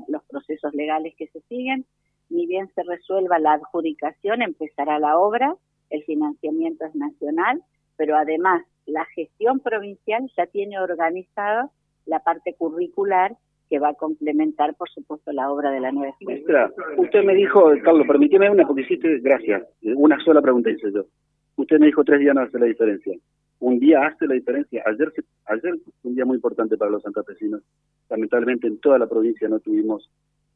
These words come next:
Speaker 2: eh, clases. ¿No se puede recuperar un día de tantos días perdidos por,
Speaker 1: Perdón,
Speaker 2: por parte?
Speaker 1: te voy a corregir. Cuando
Speaker 2: Con
Speaker 1: yo
Speaker 2: todo
Speaker 1: digo
Speaker 2: gusto.
Speaker 1: tres días no hacen la diferencia, estoy hablando desde la infraestructura,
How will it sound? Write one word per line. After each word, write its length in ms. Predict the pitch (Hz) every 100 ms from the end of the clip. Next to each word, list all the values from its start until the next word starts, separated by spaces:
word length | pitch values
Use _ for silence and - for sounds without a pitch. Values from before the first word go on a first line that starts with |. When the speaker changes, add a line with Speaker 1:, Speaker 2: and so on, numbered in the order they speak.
| _
Speaker 2:
eh, 420 | 104 98 95 95 95
clases. 440 | - 98 87 90 - _ _ _ _ _ - _ - -
¿No 80 | -
se 80 |
puede 220 | - 440 190
recuperar 580 | - 294 127 170 165
un 180 | 151 127
día 200 | 131 160
de 80 | 127
tantos 520 | - 139 160 147 117
días 300 | 120 135 143 - _ _ _ _ _ -
perdidos 480 | 113 110 139 147 - _
por, 100 | 113
Speaker 1:
Perdón, 320 | - 180 180
Speaker 2:
por 160 | - -
parte? 160 | 127
Speaker 1:
te 40 | 165
voy 180 | 214 220
a 100 | 220
corregir. 540 | 165 147 - 151 139 - _
Cuando 260 | 139 143 147
Speaker 2:
Con 140 | 123
Speaker 1:
yo 40 |
Speaker 2:
todo 160 | 123 160
Speaker 1:
digo 100 | 139
Speaker 2:
gusto. 280 | 120 - - _
Speaker 1:
tres 300 | 214 220 220
días 400 | 208 214 185 160
no 300 | 147 160 160
hacen 500 | 170 185 - 170 156
la 100 | 147
diferencia, 600 | 135 147 139 160 175 185
estoy 180 | 180 143
hablando 440 | 139 156 165 175
desde 240 | 170 143 139
la 100 | 147
infraestructura, 960 | 156 - 147 - 156 - 269 160 135